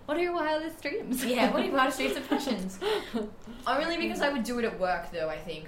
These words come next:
Speaker 2: So if I d-, wasn't working in tourism, I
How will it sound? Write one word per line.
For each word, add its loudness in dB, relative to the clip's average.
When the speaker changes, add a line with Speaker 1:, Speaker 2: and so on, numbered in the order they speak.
Speaker 2:
So -8
if -6
I 0
d-, -6
wasn't -2
working -4
in -2
tourism, -2
I -2